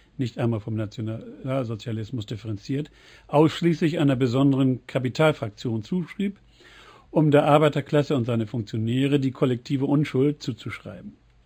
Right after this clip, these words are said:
So ist der Arbeiter natürlich fein raus und natürlich auch, äh, die, die Funktionäre.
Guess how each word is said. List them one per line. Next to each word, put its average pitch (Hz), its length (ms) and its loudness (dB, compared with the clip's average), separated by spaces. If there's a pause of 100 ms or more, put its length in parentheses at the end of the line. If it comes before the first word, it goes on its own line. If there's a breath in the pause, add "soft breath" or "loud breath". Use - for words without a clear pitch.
(380 loud breath)
So - 180 -8
ist 117 140 -8
der 123 140 -8
Arbeiter 143 440 0
natürlich 147 540 -2
fein 127 260 -2
raus 135 440 -2 (920 soft breath)
und 135 140 2
natürlich 123 480 0
auch, 123 420 -10
äh, 135 280 -6
die, - 240 -16
die 147 100 -10
Funktionäre. 123 720 -4